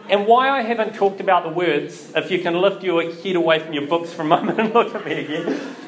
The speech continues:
Um, why I haven't talked about the words is that the function of words, the function of liturgy is liturgy literally means the work of the people.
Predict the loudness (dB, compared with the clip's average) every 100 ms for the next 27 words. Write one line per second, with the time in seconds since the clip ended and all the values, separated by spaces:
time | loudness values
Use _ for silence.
0 | -20 -14 -2 0 -2 -6 -14 -18 -4 2
1 | 4 4 2 -4 -4 -2 -2 0 0 0
2 | 0 2 0 -2 -4 -2 0 -2 -4 -4
3 | 2 2 0 -4 -2 -2 -6 -12 -16 -18
4 | -20 -10 2 4 4 0 -2 -2 -2 -4
5 | -8 -2 -2 -2 -6 -2 0 0 -4 -4
6 | -4 -4 -2 0 0 -2 -2 -2 -4 -12
7 | -6 -2 0 2 0 -2 -4 -6 -8 -10
8 | -16 -20 -6 -6 -2 -2 -2 -2 -8 -8
9 | -8 -10 -12 -14 -14 -4